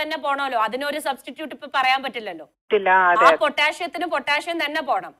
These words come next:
Speaker 2: വേണം,
Speaker 1: So,
Speaker 2: അതെ.
Speaker 1: ഇങ്ങനെ അലർജി ഉള്ളവര് ഡയറക്റ്റ് ബനാന കഴിക്കാണ്ട് ഒന്ന് ആവി കയറ്റുക. അതായത്
Speaker 2: ഏത്
Speaker 1: മൈക്രോ
Speaker 2: ബനാന ആയാലും
Speaker 1: ഓവനിൽ
Speaker 2: അല്ലേ?
Speaker 1: ഒരു രണ്ട് സെക്കൻഡ് വെക്കൂ.
Speaker 2: ഓക്കെ.
Speaker 1: അതൊന്ന് ചൂടാവട്ടെ.
Speaker 2: ആ.
Speaker 1: And then you have it.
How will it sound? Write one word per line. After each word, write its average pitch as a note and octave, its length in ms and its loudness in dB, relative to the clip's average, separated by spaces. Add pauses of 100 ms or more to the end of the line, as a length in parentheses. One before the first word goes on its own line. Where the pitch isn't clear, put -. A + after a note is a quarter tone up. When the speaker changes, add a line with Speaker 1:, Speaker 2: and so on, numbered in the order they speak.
(140)
Speaker 2:
വേണം, B3 240 4
Speaker 1:
So, D#4+ 80 6
Speaker 2:
അതെ. - 200 2
Speaker 1:
ഇങ്ങനെ E4 380 -2
അലർജി C#4 360 -2
ഉള്ളവര് A#3 600 -8
ഡയറക്റ്റ് D#4 440 4
ബനാന C4+ 400 -2
കഴിക്കാണ്ട് F#3+ 540 -8 (160)
ഒന്ന് G4+ 300 2
ആവി C4+ 300 2
കയറ്റുക. G#3 380 -10 (280)
അതായത് C#4+ 340 -2
Speaker 2:
ഏത് - 320 -8
Speaker 1:
മൈക്രോ C4 200 4
Speaker 2:
ബനാന G#3 180 8
ആയാലും D#3+ 140 8
Speaker 1:
ഓവനിൽ D#3+ 160 6
Speaker 2:
അല്ലേ? A#3+ 260 4
Speaker 1:
ഒരു F4+ 100 0
രണ്ട് F#4 300 2
സെക്കൻഡ് E4+ 380 -4
വെക്കൂ. D#4 380 -8 (400)
Speaker 2:
ഓക്കെ. - 120 6
Speaker 1:
അതൊന്ന് F4+ 300 2
ചൂടാവട്ടെ. D4+ 680 0 (360)
Speaker 2:
ആ. F3+ 320 2
Speaker 1:
And F#4 100 -2
then G#4+ 100 0
you G#4+ 320 -2
have F#3+ 180 -4
it. - 100 -20